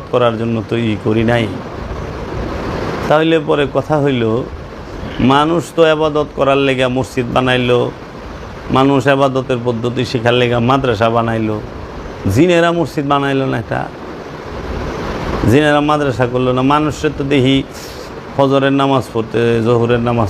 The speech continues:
পড়তে, আসরের পড়তে, মাগরিবের পড়তে, এশার পড়তে, তাহাজ্জুদ পড়ে,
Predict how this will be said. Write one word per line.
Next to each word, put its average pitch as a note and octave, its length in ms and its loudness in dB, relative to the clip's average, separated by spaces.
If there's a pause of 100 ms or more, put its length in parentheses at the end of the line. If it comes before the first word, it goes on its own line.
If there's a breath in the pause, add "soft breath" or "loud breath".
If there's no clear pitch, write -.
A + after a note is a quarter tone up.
পড়তে, A#2 200 0
আসরের A2+ 460 0
পড়তে, G#2+ 280 0
মাগরিবের A2+ 460 4 (100)
পড়তে, G#2 260 -2
এশার A2 320 2
পড়তে, G2+ 260 -4 (640)
তাহাজ্জুদ C#3+ 460 2
পড়ে, G#2 380 -4